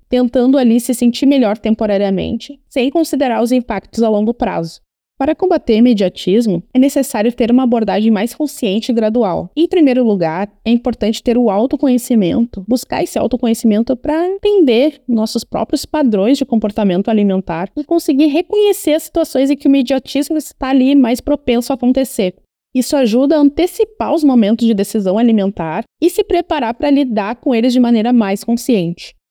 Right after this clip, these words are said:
É importante também planejamento alimentar para ajudar a evitar decisões impulsivas de última hora e garantir que haja opções saudáveis disponíveis quando a fome surgir.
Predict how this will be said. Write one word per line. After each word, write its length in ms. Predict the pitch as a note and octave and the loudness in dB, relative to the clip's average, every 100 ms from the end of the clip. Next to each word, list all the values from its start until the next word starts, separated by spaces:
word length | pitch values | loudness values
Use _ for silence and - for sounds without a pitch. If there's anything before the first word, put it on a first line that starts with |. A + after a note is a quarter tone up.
| - | -4
É 20 | |
importante 560 | C#4 D4+ F4+ - A3+ A#3 | -2 0 0 0 0 -2
também 480 | - B3 G#3+ F3+ A3 | 0 2 4 2 0
planejamento 640 | A3+ G#3+ A3+ A3+ G3 A3+ | 0 0 0 0 0 0
alimentar 560 | C4 A#3 A3+ A3 E3+ G3+ | 2 2 2 -2 -4 -4
para 200 | - G3+ | -2 0
ajudar 340 | G#3+ G3 F3 | 0 -2 0
a 60 | A#3+ | 0
evitar 420 | B3 A#3+ G#3+ G3 | 0 -2 -4 -4
decisões 720 | G#3 A3 A#3 G#3 G3 F#3 D#4+ | -4 -2 -4 -2 -2 0 0
impulsivas 960 | D4 C4+ B3 - - A3+ C#4 A3 G3 - | 0 0 -2 -6 -4 -2 0 -2 -4 -6
de 120 | G3 | -2
última 360 | A3 - A#3 G3+ | -2 2 2 2
hora 360 | E3+ E3+ C#4 - _ _ | 0 0 -2 -6 _ _
e 120 | C#4+ | 2
garantir 420 | C4+ C#4 C#4 - C4+ | 4 4 4 2 -2
que 140 | - | -2
haja 200 | - A#3+ | -2 -2
opções 400 | B3+ - A#3 B3+ | -4 -4 -4 -4
saudáveis 540 | - D4+ A3 F#3+ B3+ | -2 -2 0 -2 -2
disponíveis 800 | A3+ A#3+ - D4+ B3+ B3+ F4 C#4+ | -2 -2 -2 0 4 4 2 -2
quando 240 | - - A#3+ | -4 -4 -2
a 60 | |
fome 280 | B3+ - A#3 | -2 -2 0
surgir. 520 | A#3+ C#4 B3+ G#3+ F#3+ | 0 -2 0 -2 -2